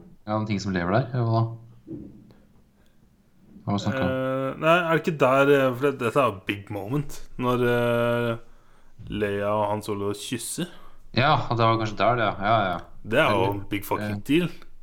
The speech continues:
Speaker 1: Eller er det, ja, for du står inne på rommet et eller annet sted, og så kommer jo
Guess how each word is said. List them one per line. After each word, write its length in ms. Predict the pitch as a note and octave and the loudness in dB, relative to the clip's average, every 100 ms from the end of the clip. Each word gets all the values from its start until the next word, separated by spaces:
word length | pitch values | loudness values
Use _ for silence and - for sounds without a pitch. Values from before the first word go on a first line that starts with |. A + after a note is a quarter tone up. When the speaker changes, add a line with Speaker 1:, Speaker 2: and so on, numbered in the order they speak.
| - - - - | -16 -18 -20 -10
Speaker 1:
Eller 240 | G#2 A#2 A#2+ | -6 -4 0
er 220 | B2 B2+ | 0 0
det, 480 | C3+ C3+ C3+ C3 C3 - - - - - - - - - - _ _ - - - - - - - - - _ _ - - - _ _ - - - - | -2 -4 -6 -8 -10 -14 -16 -18 -18 -18 -16 -14 -14 -16 -20 _ _ -20 -18 -18 -18 -20 -20 -20 -20 -20 _ _ -20 -20 -20 _ _ -20 -20 -18 -2
ja, 60 | |
for 80 | B2 | 2
du 60 | B2 | 2
står 220 | - B2 | 4 4
inne 160 | A2+ | 4
på 80 | A2+ | 4
rommet 220 | F#2+ F2 F2 | 0 2 2
et 220 | F2+ F2+ | 2 2
eller 80 | F#2 | 0
annet 80 | F#2 | -2
sted, 220 | - G2+ | -2 -2
og 80 | F#2+ | -2
så 100 | G2 | -2
kommer 240 | F#2 F2+ | 0 0
jo 680 | F2 F2 F2 F2 E2+ E2+ E2 | 0 0 0 0 0 -2 -6